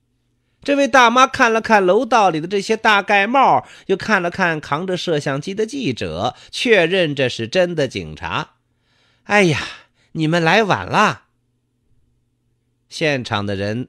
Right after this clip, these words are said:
都有些意外，不明白什么叫做来晚了。大妈很是有些诧异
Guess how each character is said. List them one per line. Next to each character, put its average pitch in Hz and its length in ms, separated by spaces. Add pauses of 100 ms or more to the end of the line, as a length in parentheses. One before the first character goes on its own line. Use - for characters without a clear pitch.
都 127 260
有 85 240
些 90 260
意 87 260
外， 90 240 (600)
不 294 200
明 226 240
白 214 320 (260)
什 220 240
么 277 140
叫 214 220
做 151 180
来 139 260
晚 90 340
了。 87 440 (1600)
大 143 200
妈 151 340
很 95 340
是 127 180
有 92 120
些 131 180
诧 131 340
异 92 240